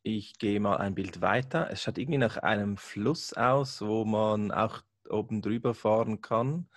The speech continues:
Es ist anscheinend in Luzern aufgenommen worden, darum weiß ich nicht, wo das genau ist, aber spannend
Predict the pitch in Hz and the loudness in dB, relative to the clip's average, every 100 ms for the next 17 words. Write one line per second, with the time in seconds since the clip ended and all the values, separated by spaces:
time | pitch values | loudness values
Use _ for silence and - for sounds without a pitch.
0 | - - - - - - - 113 123 110 | -20 -20 -20 -20 -20 -10 0 2 4 2
1 | 104 101 95 - - 104 127 - 127 - | 2 0 -2 -4 2 2 4 2 0 0
2 | 123 127 117 117 123 107 98 101 98 101 | 0 2 2 2 2 -2 -2 0 0 -2
3 | 98 98 - - - _ _ _ _ - | -6 -8 -10 -20 -20 _ _ _ _ -6
4 | 95 98 98 - 101 92 - 131 151 - | -2 -2 -2 -4 0 0 0 -2 -4 -4
5 | 98 104 - 101 110 120 127 - | -2 -2 -2 0 2 2 -2 -6